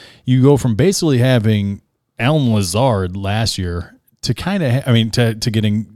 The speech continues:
Davante Adams for the whole year, Allen Lazard, and, uh, Mar-, um, Marquez Valdez-Scantling as kind of a, a, a nice three-way go there for, for your, uh, wide receiver core.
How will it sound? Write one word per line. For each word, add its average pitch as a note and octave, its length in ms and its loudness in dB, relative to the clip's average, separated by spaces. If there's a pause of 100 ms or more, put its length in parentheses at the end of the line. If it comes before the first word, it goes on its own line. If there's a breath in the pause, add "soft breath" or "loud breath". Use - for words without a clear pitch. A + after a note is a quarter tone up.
(140)
Davante A#2 360 2
Adams A2 280 2
for A2 100 -6
the G2+ 80 0
whole G#2 180 0
year, G2 300 -2 (400 loud breath)
Allen A#2+ 240 0
Lazard, G#2 400 2
and, B2 580 0 (120)
uh, F#2 260 -2
Mar-, F#2+ 240 -4 (180)
um, F#2 420 -4
Marquez G2 420 -2
Valdez-Scantling F#2 1160 -4
as G#2+ 280 -2
kind D3 200 -2
of A2 80 0
a, A2 60 2
a, A2+ 320 -4
a A2+ 80 -4
nice A#2 300 -2
three-way G#2+ 840 0 (500 loud breath)
go A#2 340 0
there E2 380 -4
for, - 340 -6
for G2 280 -4
your, F2+ 340 -2
uh, F2 140 -4
wide F2+ 220 -4
receiver F2+ 360 -6
core. F#2 280 -4